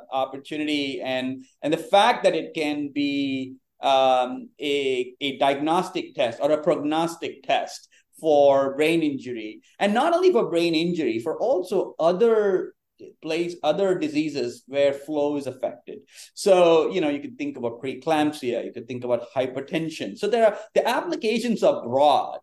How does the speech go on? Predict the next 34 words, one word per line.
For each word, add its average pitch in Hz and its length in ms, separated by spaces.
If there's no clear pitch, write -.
And 175 120
so 202 380
to 214 80
me, 226 560
having 202 340
such 208 400
a 190 100
product 175 420
that 156 100
has 143 220
wide 185 500
range 170 540
implications 143 920
is - 160
quite 185 340
exciting. - 680
And 196 480
on 196 260
top 285 260
of 240 120
all 202 280
that, 180 280
what 180 100
is 175 140
even 202 180
more 214 180
exciting 170 580
is 156 160
that 151 220
this 240 160
was 285 200
a - 180
team 196 460
effort. - 440